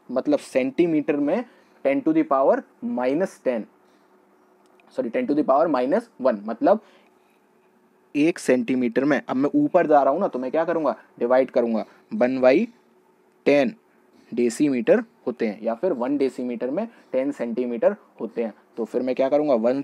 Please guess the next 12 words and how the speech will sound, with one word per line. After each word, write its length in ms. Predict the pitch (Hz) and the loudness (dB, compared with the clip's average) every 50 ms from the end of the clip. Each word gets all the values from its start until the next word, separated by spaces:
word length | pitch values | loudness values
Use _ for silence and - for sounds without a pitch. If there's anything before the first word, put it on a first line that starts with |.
| - _ - | -8 _ -4
क्यूबिक 260 | 131 127 127 147 147 | -4 -2 0 -2 -2
सेंटीमीटर 500 | - - 135 139 - 151 156 151 147 160 | 0 -2 -2 0 0 0 0 0 0 0
बोला 240 | 156 160 170 190 202 | 2 4 4 6 6
है, 100 | 170 - - - _ - | 6 4 0 -6 _ -8
तो 60 | 123 | -6
मतलब 260 | 123 113 123 135 131 | -6 -4 -2 -2 0
यहाँ 120 | 120 117 | 0 -2
पर 80 | 113 - | -2 -4
सेंटीमीटर 500 | - 135 127 123 135 135 135 123 135 143 | -4 -4 -2 0 0 0 0 0 0 0
का 100 | 151 143 | -2 -4
क्यूब 320 | - - - 160 175 185 | -6 0 4 6 6 8
है, 120 | 180 170 | 6 4